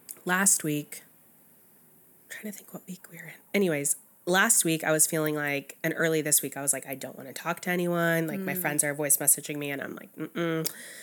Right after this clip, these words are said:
Speaker 1: like, not connecting. And it feels, it feels like a stark con-, it was feeling like a stark contrast to, like, maybe even just, like, a week ago when I was, like,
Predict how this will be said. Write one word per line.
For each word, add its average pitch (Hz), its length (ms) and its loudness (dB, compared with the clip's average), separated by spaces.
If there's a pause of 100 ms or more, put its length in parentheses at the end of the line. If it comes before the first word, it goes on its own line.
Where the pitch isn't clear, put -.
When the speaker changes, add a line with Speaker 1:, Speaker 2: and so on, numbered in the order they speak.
(220)
Speaker 1:
like, 156 220 -2
not 151 400 0
connecting. 160 840 4
And 165 120 2
it 151 200 -2
feels, 180 460 4 (800)
it 185 140 0
feels 185 200 2
like 175 140 2
a 165 40 4
stark 160 360 6
con-, 151 260 -2
it 165 100 2
was 160 140 6
feeling 196 260 4
like 156 180 2
a 143 40 2
stark 156 300 4
contrast 147 560 2
to, 151 80 -4
like, 131 360 -2
maybe 143 280 0
even 143 180 -4
just, 143 220 2
like, 131 240 -4
a 175 80 0
week 311 200 2
ago 139 240 0
when 143 220 0
I 139 120 0
was, 139 200 4
like, 135 300 -2